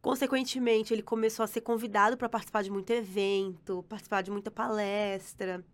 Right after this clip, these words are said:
E aí, com isso, eu comecei a receber uns pedidos, assim, um pouco diferentes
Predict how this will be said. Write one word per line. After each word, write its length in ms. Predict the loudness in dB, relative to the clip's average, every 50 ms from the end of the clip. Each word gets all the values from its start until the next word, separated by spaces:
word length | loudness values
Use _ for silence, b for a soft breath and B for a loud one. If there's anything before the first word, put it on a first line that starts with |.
| _ _ _ _ _ -20 -20 _ 0
E 100 | 4 6
aí, 300 | 6 6 6 4 2 -2
com 180 | -2 -2 -2 0
isso, 400 | 0 0 -2 -2 -6 -8 -10 -12 -12 B B B B B B B -10
eu 80 | -10 -6
comecei 340 | -4 -4 -4 -4 -4 -4
a 40 | -4
receber 260 | -4 -4 -4 -4 -4
uns 140 | -4 -4 -6
pedidos, 640 | -4 -4 -4 -4 -4 -4 -4 -4 -4 -4 -4 -4 -4
assim, 420 | -6 -6 -6 -6 -6 -4 -4 -4
um 80 | -4 -6
pouco 720 | 0 0 0 0 0 -2 -2 0 2 2 2 0 -2 -6 -12 -20 _ _
diferentes 640 | -6 -6 0 4 4 4 6 4 2 2 -2 -6